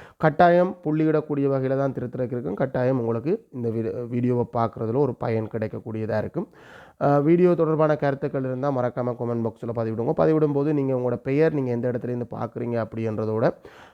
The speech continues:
ஆ, எந்த வழியான எனது மாணவன் அப்படின்றதையும் சேர்த்து பதிவிடுங்க. இந்த வீடியோ எனது Zoom மூலமான கணித வகுப்பு, இந்த ரெக்கார்டிங் நீங்களோ இல்ல உங்களோட தம்பி தங்கைகளோ Zoom மூலமான கணித வகுப்புகளுக்கு இணைந்து கொள்றேன்டா, தாராளமாக இணைந்து கொள்ளலாம். ஒவ்வொரு பாடப்பரப்பும்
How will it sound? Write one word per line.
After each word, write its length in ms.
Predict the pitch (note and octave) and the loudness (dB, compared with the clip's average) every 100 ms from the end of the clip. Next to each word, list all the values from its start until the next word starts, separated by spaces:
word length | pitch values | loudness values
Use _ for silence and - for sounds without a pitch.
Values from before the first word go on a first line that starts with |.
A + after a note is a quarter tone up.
| - | -4
ஆ, 80 | C3+ | 0
எந்த 400 | C3 C#3+ F#3+ G3 | 4 4 4 4
வழியான 400 | F3+ E3 D#3+ D#3 | 4 4 4 2
எனது 260 | D3 C#3 C3+ | 2 0 0
மாணவன் 520 | B2+ C#3 C#3 C#3 D#3+ | 0 0 2 0 -2
அப்படின்றதையும் 760 | C3 B2 B2 A2+ A2 A2+ C#3+ - _ | -4 -6 -4 -4 -4 -2 -2 -4 _
சேர்த்து 360 | - B2 A2 - | -6 -4 -4 -6
பதிவிடுங்க. 440 | A2+ A2 G#2+ - - _ _ - - | -4 -6 -8 -12 -18 _ _ -20 -4
இந்த 200 | C#3+ D3 | 4 6
வீடியோ 240 | D3 D#3+ | 6 4
எனது 200 | D#3 C#3 | 4 2
Zoom 300 | C#3 C#3 C#3+ | -2 -2 0
மூலமான 460 | C#3+ C#3 C3+ C3 C3 | 2 2 2 0 0
கணித 300 | B2 A#2+ A#2+ | -4 -4 0
வகுப்பு, 260 | A#2+ A#2 | -2 -2
இந்த 140 | A#2+ A#2 | -2 -2
ரெக்கார்டிங் 420 | A2+ B2 C3 D3+ | -2 -2 -2 0
நீங்களோ 400 | B2+ B2+ B2 C#3 | 0 -2 0 0
இல்ல 140 | A#2+ | 0
உங்களோட 200 | A2+ A2+ | -2 -2
தம்பி 220 | A2+ A2+ A2+ | -2 -2 -2
தங்கைகளோ 460 | A2+ A2+ A#2 D#3 - - - - | 0 0 2 0 -2 -20 -12 2
Zoom 200 | G3 G#3 | 4 4
மூலமான 520 | F3+ E3+ D#3+ D#3 D#3 | 4 4 4 4 2
கணித 300 | - C3+ C3 | -2 0 0
வகுப்புகளுக்கு 680 | B2 B2 B2+ A#2 B2+ B2 B2 | 0 -2 -4 -4 -4 -4 -4
இணைந்து 260 | A#2 A2+ | -2 -2
கொள்றேன்டா, 460 | A2+ A2+ A2 A2+ C#3+ | -2 -2 -2 -2 -2
தாராளமாக 600 | B2+ A#2 A#2 A2+ A2 G#2+ | 0 2 2 2 0 0
இணைந்து 260 | G#2 G#2+ G#2+ | -2 -2 -2
கொள்ளலாம். 380 | G#2+ A2 G3 - - - | -2 0 -2 -4 -18 -8
ஒவ்வொரு 380 | - C#3 G3+ G#3 E3+ | -2 4 6 6 4
பாடப்பரப்பும் 680 | D3 D3+ C#3+ C#3+ C#3 E3 | 4 4 0 -4 -4 -8